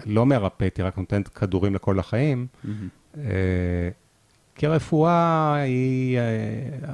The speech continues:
Speaker 1: האינטרס שלה הוא כספי. הרפואה
Speaker 2: כן.
Speaker 1: המערבית, הקונבנציונלית, למרבה הצער, אה, חוץ מרפואת החירום, שאר הרפואה,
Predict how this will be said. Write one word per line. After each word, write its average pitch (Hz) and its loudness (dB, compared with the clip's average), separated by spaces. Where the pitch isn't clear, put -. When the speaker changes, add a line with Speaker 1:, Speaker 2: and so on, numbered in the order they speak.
Speaker 1:
האינטרס 107 -8
שלה 107 -6
הוא 98 -6
כספי. 101 -2
הרפואה 104 0
Speaker 2:
כן. 110 0
Speaker 1:
המערבית, 101 0
הקונבנציונלית, 101 -4
למרבה 92 -2
הצער, 101 0
אה, 90 0
חוץ - -2
מרפואת 101 0
החירום, 104 0
שאר 165 2
הרפואה, 143 0